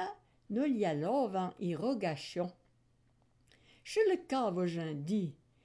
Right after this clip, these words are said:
dit visite et son organisation, il est ben chauvin,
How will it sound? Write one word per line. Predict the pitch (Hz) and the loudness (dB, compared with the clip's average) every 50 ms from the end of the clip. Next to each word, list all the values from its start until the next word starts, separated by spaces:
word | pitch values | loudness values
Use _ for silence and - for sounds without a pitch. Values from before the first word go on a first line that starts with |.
| _ _ _ _ | _ _ _ _
dit | - 226 254 247 | -4 -2 -2 0
visite | 180 220 320 370 330 240 226 269 392 415 415 - - | 2 6 6 6 6 6 4 2 0 0 0 -2 -4
et | 233 185 | -4 -4
son | 180 - - | -4 -6 -6
organisation, | 165 165 156 156 170 214 269 294 254 214 202 175 170 220 311 370 381 359 | -6 -6 -6 -6 -4 -2 0 2 2 2 0 -2 -2 -4 -4 -2 -2 -2
il | 285 233 180 | -2 -2 -2
est | 165 143 | -4 -4
ben | 139 - 226 294 330 | -2 -2 -2 0 0
chauvin, | 294 - - 170 160 151 151 180 226 277 294 | -2 -4 -6 -6 -6 -4 -2 -2 -2 -2 -2